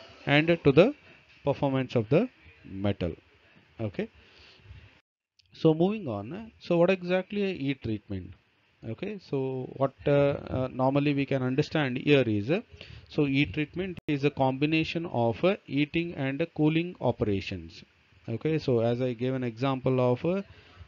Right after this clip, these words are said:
uh, cooking a rice in a pressure cooker. So if you open the pressure cooker, so once we get the visual, so the quality will be different, and if you leave that pressure cooker to cool to the room temperature, then the quality will be different.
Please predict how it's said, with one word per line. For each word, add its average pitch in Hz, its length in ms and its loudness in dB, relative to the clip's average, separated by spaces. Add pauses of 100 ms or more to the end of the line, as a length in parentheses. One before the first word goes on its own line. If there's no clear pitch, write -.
(160)
uh, 131 380 0
cooking 143 360 0
a 123 80 4
rice 107 520 4
in 127 160 -4
a 131 280 -4 (100)
pressure 123 240 4
cooker. 131 540 0
So 143 180 4
if 139 180 2
you 147 140 2
open 139 420 6
the 170 140 2
pressure 147 320 -4
cooker, 156 440 -10
so 151 100 -10
once 143 260 -8
we 160 80 -6
get 143 200 -4
the 151 120 0
visual, 139 320 -4 (280)
so 143 200 -2
the 127 100 -4
quality 135 440 -2
will 151 160 0
be 143 120 -4
different, 135 480 -6
and 147 180 -4
if 143 120 -4
you 151 280 2
leave 156 340 0
that 160 160 0 (120)
pressure 139 260 0
cooker 147 280 0
to 170 360 -2
cool 151 220 2
to 143 120 0
the 143 120 4
room 143 220 2
temperature, 143 600 0 (680)
then 151 220 6
the 160 100 8
quality 135 400 6
will 143 160 4
be 143 120 2
different. 139 380 0